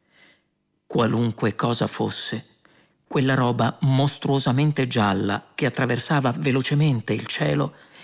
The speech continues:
stava lacerando l'aria con un rumore tremendo,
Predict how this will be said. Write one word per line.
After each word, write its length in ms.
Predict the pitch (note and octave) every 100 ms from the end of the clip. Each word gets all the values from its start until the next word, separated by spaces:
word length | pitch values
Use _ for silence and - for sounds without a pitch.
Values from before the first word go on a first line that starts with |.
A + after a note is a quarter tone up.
| -
stava 400 | - - B2+ A#2
lacerando 600 | A2 A2+ A#2+ A2+ A2 G#2
l'aria 440 | G2+ G#2 G#2+ G#2+ - - - -
con 200 | - C#3
un 120 | C3
rumore 600 | A#2+ - G#2+ G2+ G#2 G#2 - - _
tremendo, 840 | - C#3 A#2+ G2+ G2 A2 - -